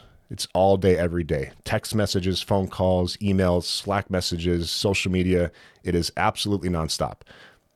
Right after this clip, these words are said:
Just managing my inbound communication is damn near a full-time job. So, um, I hired a president because, number one, I actually don't like running companies.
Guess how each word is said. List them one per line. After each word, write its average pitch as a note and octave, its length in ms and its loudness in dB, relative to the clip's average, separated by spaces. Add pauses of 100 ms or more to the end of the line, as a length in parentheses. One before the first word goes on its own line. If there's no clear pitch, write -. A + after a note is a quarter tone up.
Just A#2 340 2
managing A#2+ 460 4
my G2 140 6
inbound G2+ 420 2
communication G2 720 -2 (280)
is F#2+ 200 4
damn G2+ 260 4
near F#2 180 2
a E2 40 -4
full-time D#2+ 420 -2
job. C#2+ 300 -2 (800)
So, G#2+ 460 4
um, E2 380 0 (1200)
I G2 60 0
hired A2+ 240 4
a G2+ 40 0
president B2 520 2
because, G#2+ 760 2 (760)
number A#2+ 260 4
one, C3 260 4
I A2+ 140 2
actually C#3+ 220 0
don't G#2+ 240 0
like A2+ 340 2
running G#2 240 2
companies. F#2+ 540 -6